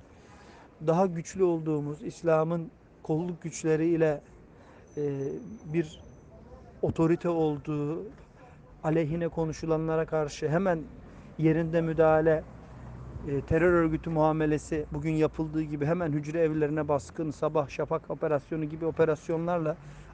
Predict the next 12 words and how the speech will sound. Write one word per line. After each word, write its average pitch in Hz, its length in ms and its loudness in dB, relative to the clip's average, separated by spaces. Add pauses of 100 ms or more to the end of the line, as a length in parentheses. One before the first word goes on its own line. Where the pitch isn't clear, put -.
(120)
alındığı 175 720 2 (380)
günler 175 320 2
için 165 200 -4
çalışmaya 151 580 0 (480)
devam 156 320 6
edeceğiz 135 420 -2
inşallah. 147 680 2 (400)
Peygamber 185 380 8
aleyhisselam 180 540 6
da 170 80 6
zaten 165 380 6
Mekke'de 185 600 6